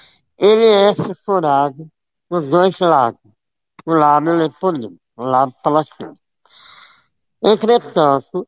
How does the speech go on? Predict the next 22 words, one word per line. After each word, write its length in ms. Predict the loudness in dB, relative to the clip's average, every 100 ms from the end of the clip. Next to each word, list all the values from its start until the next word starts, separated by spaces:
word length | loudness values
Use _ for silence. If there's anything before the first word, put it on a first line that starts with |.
| _
gostaria 500 | -8 -6 -2 0 0
de 140 | -4 -10
saber 420 | -4 -2 0 0 -2 _ _ _ _ _ -20 -20 -18 -20 -8
se 120 | -2
mesmo 540 | 0 2 4 2 0 -4 0
ele 320 | 2 4 4
não 220 | 2 0 -4 _
tendo 560 | 0 2 2 -2 -8 -8
a 180 | 0 2
voz 360 | 2 2 0 -2
inasalada, 1040 | -4 -2 -4 -2 -2 0 2 2 -2 -10 -20 _ _ -20 -20 _ _ _ -2
é 220 | 2 2
recomendável 1400 | 0 -4 -4 -4 -2 -2 -2 0 2 0 -4 -12 -12 -16 _
ele 260 | -6 -6 -4 -4
passar 460 | -4 -4 -2 0 -2
pela 200 | -8 -8
forma? 540 | _ -2 0 0 -6 _ _ _ _ _ _ -20 -20 -20 -6
E, 840 | 0 2 4 2 2 0 -2 -4 -8 -8
ou, 500 | 0 2 4 2 0 -12 _
ou 160 | -2 0
não? 420 | 2 0 -2 -12 _ _ _ _ _ _ _ 0
Amo 420 | 2 2 0